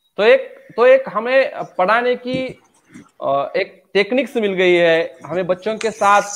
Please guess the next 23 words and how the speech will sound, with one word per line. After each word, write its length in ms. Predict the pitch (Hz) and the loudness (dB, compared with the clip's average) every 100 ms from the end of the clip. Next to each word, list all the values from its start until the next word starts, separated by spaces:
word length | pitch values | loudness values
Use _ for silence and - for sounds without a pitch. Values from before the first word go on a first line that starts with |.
| 190 | -6
उनको 340 | 185 190 214 | -4 0 0
समझने 440 | 208 185 220 220 | 0 0 0 0
की 100 | 208 | -2
टेक्निक्स 420 | 214 185 185 190 170 | -4 -6 -6 -8 -4
मिल 140 | 165 | -2
गई 180 | 156 156 | 0 -2
है 180 | 151 147 | 0 0
और 60 | |
उस 200 | 175 175 | 0 -4
टेक्निक 440 | 170 165 214 208 - | -6 -2 -4 -4 -4
के 80 | |
माध्यम 360 | 185 165 160 190 | 0 0 0 -4
से 160 | 180 185 | -2 -2
हम 300 | 175 175 170 _ _ - - _ | 0 -2 -4 _ _ -20 -20 _
अभी, 320 | 147 156 185 | 2 4 2
अ, 80 | 180 147 147 143 | 2 2 4 4
एनसीईआरटी 640 | 175 185 190 185 180 - | 4 6 6 8 6 2
के 80 | - | -2
साथ 300 | 165 143 170 | 2 4 4
जुड़े 160 | - 160 | 6 6
हुए 300 | 160 - 175 | 6 4 4
हैं 200 | 175 - | 2 -4
और 340 | - 143 143 | -8 -6 -6